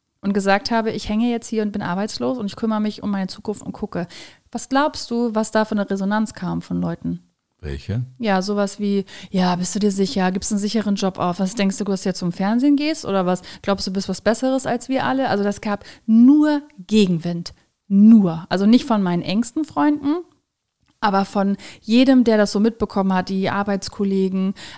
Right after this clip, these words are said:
Speaker 1: irgendwie Bekannte. Es war immer nur so, „Ja, ja“, die haben mich total belächelt. Und es hat mich natürlich komplett verunsichert, noch mal mehr, hat mir aber auch gezeigt, okay, ich rede nicht mit jedem darüber, sondern wirklich nur mit Menschen, die mich positiv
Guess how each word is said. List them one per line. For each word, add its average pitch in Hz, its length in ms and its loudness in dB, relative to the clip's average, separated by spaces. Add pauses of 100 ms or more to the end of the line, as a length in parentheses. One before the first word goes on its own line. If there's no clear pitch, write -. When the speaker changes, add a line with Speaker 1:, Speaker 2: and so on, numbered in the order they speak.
(140)
Speaker 1:
irgendwie 214 300 6
Bekannte. 208 680 0
Es - 180 -8
war 208 100 4
immer 220 140 4
nur 214 100 2
so, 196 100 -2
„Ja, 170 220 2
ja“, 170 320 2
die 185 80 0
haben 226 100 4
mich 240 120 4
total 269 600 0
belächelt. 226 680 -2 (340)
Und 214 120 0
es 220 120 2
hat 240 120 2
mich 269 200 6
natürlich 247 640 0
komplett 233 400 -4
verunsichert, 208 640 0
noch 214 200 0
mal 190 160 0
mehr, 214 360 0
hat 240 160 -6
mir 208 140 0
aber 208 160 -2
auch 202 100 -6
gezeigt, 202 420 -4
okay, 247 260 -2
ich - 160 -6
rede 226 200 0
nicht 220 160 -4
mit 220 120 -2
jedem 180 300 0
darüber, 202 500 -2 (280)
sondern 208 300 2
wirklich 277 260 -2
nur 247 100 2
mit 233 160 0
Menschen, 202 400 -2
die 214 120 -2
mich 214 260 -2
positiv 220 720 -4